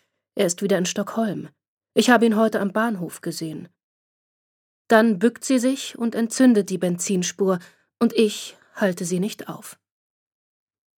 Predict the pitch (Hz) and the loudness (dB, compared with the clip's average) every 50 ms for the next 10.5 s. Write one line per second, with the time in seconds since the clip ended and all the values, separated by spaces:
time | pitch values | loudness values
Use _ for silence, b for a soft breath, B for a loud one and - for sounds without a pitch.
0 | _ _ B B B B - 277 240 254 262 262 262 - - 294 277 - 277 254 | _ _ B B B B 4 4 6 6 4 2 2 0 -2 -2 -2 0 0 0
1 | 240 233 226 - 240 240 240 240 220 185 170 156 175 170 165 - - 185 170 175 | 0 0 0 2 2 4 4 4 2 0 0 0 -2 -4 -4 -2 -4 -4 -4 -4
2 | 170 - 190 - - 202 190 180 165 156 151 - 175 165 156 165 165 151 - - | -4 -6 -6 -2 0 0 0 0 0 -4 -4 -6 -6 -6 -6 -8 -10 -12 -12 -12
3 | - - _ _ _ _ _ _ _ _ _ _ _ _ - - 240 247 240 - | -14 -14 _ _ _ _ _ _ _ _ _ _ _ _ 2 4 4 6 6 4
4 | 233 220 214 214 220 233 226 226 226 226 220 - 220 233 220 - 233 226 240 - | 4 6 6 6 4 2 0 0 -2 -2 -2 -4 -6 -6 -6 -6 -6 -8 -8 -10
5 | - - _ _ - 240 220 220 214 214 214 214 208 185 208 202 - 220 208 180 | -14 -20 _ _ 0 2 4 4 4 2 2 0 0 0 0 -2 -2 -2 -2 -2
6 | 190 190 185 - - 208 - - - 196 165 - 120 - 143 _ _ _ _ _ | -2 -4 -4 -4 -6 -6 -6 -6 -6 -6 -8 -8 -12 -14 -16 _ _ _ _ _
7 | _ _ _ _ _ _ _ _ _ _ _ _ - 233 240 233 247 254 269 262 | _ _ _ _ _ _ _ _ _ _ _ _ 0 2 4 6 6 6 4 2
8 | 262 240 - 240 240 240 - 247 - - 226 208 196 233 233 233 240 247 247 240 | 0 -2 0 -2 -2 -2 -4 -6 -4 -4 -2 0 2 2 2 2 2 0 -2 -4
9 | 220 226 - 220 208 202 202 202 202 220 208 - - - 196 - 185 175 - - | -6 -6 -6 -4 -2 -2 -2 -2 -4 -8 -10 -8 -6 -6 -6 -6 -6 -8 -8 -8
10 | - 208 185 180 156 143 - - - | -8 -10 -8 -10 -12 -14 -16 -20 -20